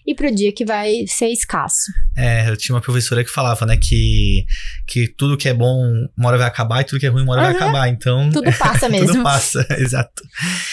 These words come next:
Speaker 2: E eu também lembrei aqui de outro, outro ponto que eu vejo muito comum, principalmente cliente de consultoria, que vinha de outras áreas, não do marketing digital, né? Não
Speaker 1: Claro.
Speaker 2: da, de dentro, assim.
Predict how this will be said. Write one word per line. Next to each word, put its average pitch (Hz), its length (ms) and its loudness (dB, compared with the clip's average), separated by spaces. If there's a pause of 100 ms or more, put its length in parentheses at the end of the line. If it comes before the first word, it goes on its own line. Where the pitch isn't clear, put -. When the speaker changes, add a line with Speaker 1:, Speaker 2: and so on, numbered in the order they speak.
(140)
Speaker 2:
E 180 80 0
eu 180 100 0
também 170 240 0
lembrei 165 320 0
aqui 165 300 -4
de 165 260 -2
outro, 156 240 -4
outro 147 220 -2
ponto 156 260 -2
que - 80 -4
eu 139 100 2
vejo 139 400 0
muito 143 220 0
comum, 135 320 0 (280)
principalmente 135 560 0
cliente 143 260 0
de - 80 -4
consultoria, 131 600 0
que 131 200 -2
vinha 147 360 0
de 139 220 -2
outras 170 260 0
áreas, 143 300 0
não 143 140 0
do 143 80 0
marketing 135 460 0
digital, 104 460 -2
né? 107 140 2
Não 110 140 2
Speaker 1:
Claro. 123 260 2
Speaker 2:
da, - 80 -8 (380)
de 127 100 -4
dentro, 113 380 0
assim. 110 240 -2